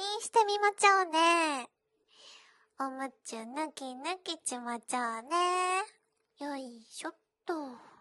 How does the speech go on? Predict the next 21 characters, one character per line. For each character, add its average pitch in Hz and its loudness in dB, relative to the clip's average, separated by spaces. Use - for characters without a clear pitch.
あ 220 -14
れ？ 311 -10
お - -8
む 320 -2
ち 294 -6
ゅ 285 -2
が 254 -2
ち 339 -2
ょ 330 4
っ 320 -4
と 269 -6
黄 311 -8
色 302 -2
く 320 -4
な 311 2
っ 311 0
て 285 -4
ま 254 -8
ち 240 -14
ゅ 247 -10
よ。 302 -4